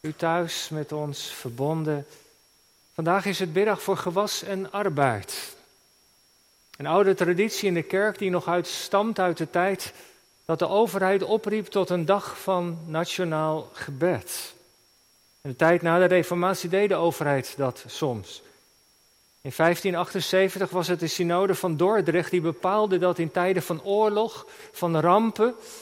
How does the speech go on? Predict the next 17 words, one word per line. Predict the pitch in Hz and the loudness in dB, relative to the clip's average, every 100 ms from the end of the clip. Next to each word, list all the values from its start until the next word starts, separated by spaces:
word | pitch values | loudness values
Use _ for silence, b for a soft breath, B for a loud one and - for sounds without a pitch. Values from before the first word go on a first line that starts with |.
| B B B | B B B
er | - 165 | -4 0
een | 165 165 | 0 2
nationale | 175 208 - 220 208 196 170 | 2 2 2 2 2 2 4
dag | 185 214 - | 2 2 0
van | 185 | -4
gebed, | - 156 127 170 202 - - - | -2 -4 0 0 0 -6 -14 -14
van | - 165 | -6 -6
vasten | 123 170 - - 170 - B B _ | -2 -2 -2 -4 -4 -6 B B _
uitgeroepen | 160 214 - 196 175 - 143 | 0 0 2 4 4 4 -2
kon | 151 139 | -2 0
worden. | 135 123 101 92 - - _ _ _ _ _ _ _ _ _ - | 0 0 -2 -8 -16 -20 _ _ _ _ _ _ _ _ _ -10
En | 139 | -4
wanneer | 147 170 185 | 0 2 4
er | 170 | 4
dan | 175 202 | 4 2
concreet | 190 180 170 190 208 | 0 -2 2 2 2
een | 185 156 | 0 -2